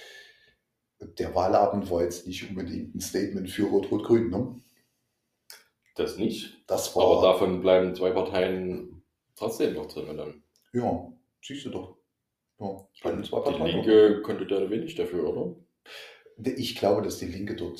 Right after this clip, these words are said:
Speaker 1: tatsächlich, äh, ich bin mir, ich bin mir nicht sicher, aber von meinem Dafürhalten ist im Osten die Linke ein, ein,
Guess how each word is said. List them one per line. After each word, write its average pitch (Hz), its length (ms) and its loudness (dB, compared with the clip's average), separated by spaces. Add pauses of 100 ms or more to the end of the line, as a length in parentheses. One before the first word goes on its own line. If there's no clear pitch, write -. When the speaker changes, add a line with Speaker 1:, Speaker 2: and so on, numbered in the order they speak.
(140)
Speaker 1:
tatsächlich, 101 640 -4
äh, 113 100 -2
ich - 160 -8
bin 117 160 0
mir, 107 180 0
ich - 140 -8
bin 107 140 -4
mir 104 80 0
nicht 98 220 -4
sicher, 110 400 4
aber 90 520 -2 (580)
von 104 260 -2
meinem 110 320 0
Dafürhalten 104 920 2
ist - 420 -12
im 95 120 -12
Osten - 440 -4
die 95 100 -10
Linke 101 720 0
ein, 98 80 -8
ein, 87 320 -6